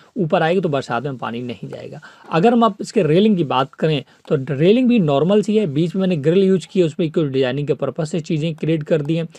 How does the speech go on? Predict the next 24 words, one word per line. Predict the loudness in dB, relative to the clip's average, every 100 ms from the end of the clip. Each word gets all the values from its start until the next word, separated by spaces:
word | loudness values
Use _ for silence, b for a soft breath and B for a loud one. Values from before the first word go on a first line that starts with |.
| B B 0
इधर | 4 4
भी | 4 4
ये | 4
बॉक्स | 4 0 0
बना | -2 0 0
दिए | 2 2
हैं | 0
डिजाइनिंग | -2 -2 -2 -2
के | -2
पर्पस | -2 -2 -4 -4
से। | -6
ये | -4 0 0
आपका | 0 -2 -4 -2
विंडो | -2 0 2 4 4
है, | 4 0
छोटे | -2 -2 -2
छोटे | -2 -2
विंडो | -2 0 0
लगे | 2 0
हैं | -2
डिजाइनिंग | -2 -2 -2 -2
के |
पर्पस | 0 0 -2 -2
से | -2